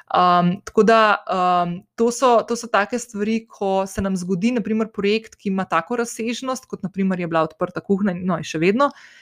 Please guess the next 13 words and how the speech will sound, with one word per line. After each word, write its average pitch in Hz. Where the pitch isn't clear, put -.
uh, 202
je 202
to 240
ena 196
taka, 185
uh, 170
res, 208
res, 190
res 170
bogata, 165
bogata 160
izkušnja 190
oziroma 180